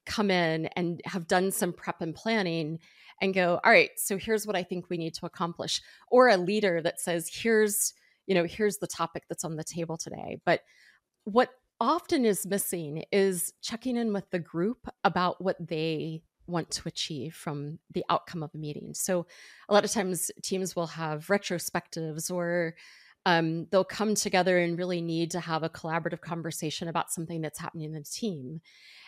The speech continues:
And I, as a facilitator, can get hooked on, um, something that I want the team to achieve rather than something that the team really wants.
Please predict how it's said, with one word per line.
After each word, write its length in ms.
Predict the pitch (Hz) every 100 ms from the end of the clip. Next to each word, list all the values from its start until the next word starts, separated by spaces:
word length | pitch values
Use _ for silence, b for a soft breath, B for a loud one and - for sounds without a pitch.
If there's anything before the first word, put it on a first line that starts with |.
| B
And 260 | 226 208 214 - -
I, 320 | 233 277 294
as 140 | 262
a 60 | 226
facilitator, 960 | 226 208 226 220 220 202 175 165 165 -
can 520 | - 226 233 247 220
get 260 | - 190 -
hooked 460 | - 233 - - -
on, 540 | 185 175 175 175 175 180 _ _ _ _ _ -
um, 500 | 180 170 170 165 165 _ _ _ _ _ - _ _ _ -
something 400 | 240 233 247 202
that 140 | - -
I 220 | 175 190
want 260 | 202 185 -
the 60 |
team 320 | 175 - 165 156
to 180 | -
achieve 640 | 156 - 160 139 143 156 - _ -
rather 340 | 175 175 185
than 160 | 170 156
something 380 | 170 160 160 156
that 160 | 147
the 60 | 165
team 320 | - 156 156
really 240 | 156 -
wants. 460 | - 52 - - -